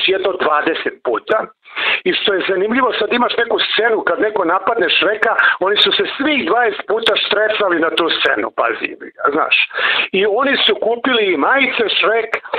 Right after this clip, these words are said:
i imali, ne znam, igračke Shrek. I onda, iz toga za-,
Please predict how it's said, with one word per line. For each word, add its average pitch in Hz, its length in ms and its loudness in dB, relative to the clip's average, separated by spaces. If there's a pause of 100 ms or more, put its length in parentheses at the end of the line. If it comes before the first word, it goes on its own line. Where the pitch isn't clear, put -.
(140)
i 185 80 0
imali, 208 420 2
ne 190 160 2
znam, 185 220 0
igračke 190 540 2 (120)
Shrek. - 220 0 (600)
I 196 200 2
onda, 202 600 0 (640)
iz 175 240 2
toga 247 240 0 (100)
za-, - 120 0